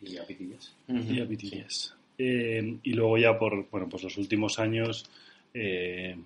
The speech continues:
Speaker 3: ya nos pasamos al cine, entra Tim Burton con las dos primeras, con Batman, bueno, Batman y la segunda Batman Returns, y luego Joel Schumacher con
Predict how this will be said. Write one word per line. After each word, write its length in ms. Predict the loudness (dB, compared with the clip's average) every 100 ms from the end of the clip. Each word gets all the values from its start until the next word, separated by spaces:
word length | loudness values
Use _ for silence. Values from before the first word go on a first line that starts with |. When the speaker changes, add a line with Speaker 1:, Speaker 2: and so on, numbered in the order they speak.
| -8
Speaker 3:
ya 140 | -4
nos 140 | -2 -2
pasamos 360 | -2 0 0
al 160 | 0 -2
cine, 600 | 0 0 2 2 0 -4 -12 -6
entra 480 | -4 -2 0 0 2
Tim 200 | 2 4
Burton 380 | 4 4 0
con 140 | 0 0
las 160 | 0
dos 140 | -2 -4
primeras, 640 | 0 2 2 2 0 -4
con 220 | -6 -4
Batman, 640 | -2 0 -2 -2 -2 -6 -8 -16 -20 -20 -20 -20
bueno, 160 | -18 -8
Batman 480 | -6 -2 0 0 -2
y 60 | -4
la 100 | -6
segunda 320 | -4 -2 0
Batman 340 | 0 0 0 -2
Returns, 680 | -2 0 2 2 0 -8 -18 -18 -18 -8
y 60 | 2
luego 220 | 6 6 6
Joel 220 | 6 6
Schumacher 600 | 4 2 2 2 0 -2 -12 _ _ _
con 380 | 2 4 2